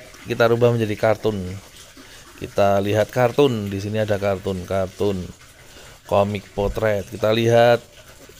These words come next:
cute, wajah kita yang cute. Seperti kartun kita rubah. Kita tunggu. Wah, seperti itu. Jadi,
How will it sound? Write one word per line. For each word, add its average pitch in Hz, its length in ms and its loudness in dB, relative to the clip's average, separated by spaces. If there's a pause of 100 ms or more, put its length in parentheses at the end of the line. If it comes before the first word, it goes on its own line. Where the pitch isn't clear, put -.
(420)
cute, 156 400 2
wajah 113 240 0
kita 117 320 2
yang 110 240 0
cute. 135 320 -2 (1040)
Seperti 110 400 -6
kartun 120 400 2
kita 104 480 0
rubah. 110 400 0 (2500)
Kita 107 240 4
tunggu. 113 400 0 (400)
Wah, 113 480 2
seperti 110 320 0
itu. 120 160 0
Jadi, 120 240 -2